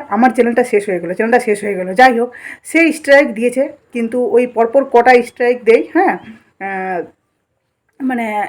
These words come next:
YouTube থেকে যে, মানে যে কমপ্লেন নিয়ে স্ট্রাইকটা আমাকে করেছিল,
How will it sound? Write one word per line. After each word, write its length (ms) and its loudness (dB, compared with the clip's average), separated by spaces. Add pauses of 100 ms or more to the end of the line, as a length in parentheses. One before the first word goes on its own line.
YouTube 320 -4
থেকে 180 2
যে, 380 0
মানে 280 -2
যে 180 4
কমপ্লেন 480 2
নিয়ে 260 2
স্ট্রাইকটা 480 4
আমাকে 200 0
করেছিল, 440 2